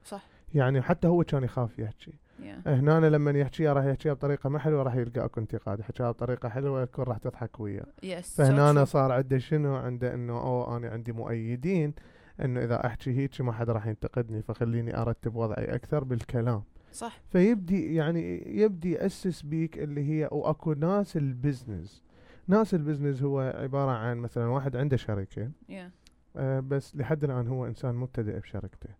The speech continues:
Speaker 1: Yeah.
Speaker 2: شلون يوصل مرحلة يقدر يقود لك مية، ميتين، ثلاثمية واحد بالشركة، وشلون يخليهم يسمعوا له، وشلون يحدد لهم الدستور.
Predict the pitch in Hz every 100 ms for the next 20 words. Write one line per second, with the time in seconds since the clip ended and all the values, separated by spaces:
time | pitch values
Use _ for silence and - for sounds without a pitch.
0 | _ 254 247 - 147 - 147 156 147 135
1 | 131 120 135 113 123 113 110 120 110 101
2 | 120 113 107 - 92 - 131 131 151 147
3 | 113 107 107 - 131 113 - 113 - 143
4 | 180 131 110 95 104 104 - _ - -
5 | - 147 - 120 104 - 98 - - 120
6 | 127 120 127 120 120 117 117 - 113 107
7 | 131 107 95 - - - - 113 123 117
8 | - 117 117 120 113 113 104 110 - 127
9 | 110